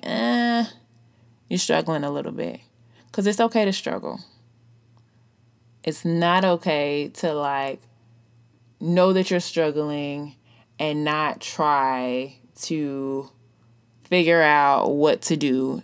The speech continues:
to stop the struggle. That's what we're not trying to be in. This is a changeover. This is your life, your terms. This is saying no to people if you have to say no to people. This is saying no to things if you have to say no to things.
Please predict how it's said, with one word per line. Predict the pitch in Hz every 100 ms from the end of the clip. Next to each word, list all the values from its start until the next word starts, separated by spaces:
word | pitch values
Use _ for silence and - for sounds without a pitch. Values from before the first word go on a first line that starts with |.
| -
to | 135
stop | - 143 -
the | -
struggle. | - - - - 64 - _ _ _ _ _ -
That's | 156
what | 160
we're | 160
not | 151 123
trying | 139
to | 147
be | -
in. | - 156 151 _
This | 156 151
is |
a | 160
changeover. | - 143 147 - - 151
This | 147
is | 143 143
your | 151
life, | 147 143 147
your | 143 135
terms. | - - - - - - - _ _ -
This | 151 147
is | 151 147
saying | - 170 170
no | 180 185
to | 202
people | 196 175 180
if | -
you | 165
have | 151
to | 170
say | 170
no | 165 147
to | 151
people. | 151 147 143 160 - _ -
This | -
is | 156
saying | 156 151 147
no | 147
to | 151
things | 165 147
if | 147
you | 147
have | 160 -
to | 151
say | 139 139
no | 135
to | 135
things. | 135 135 139 -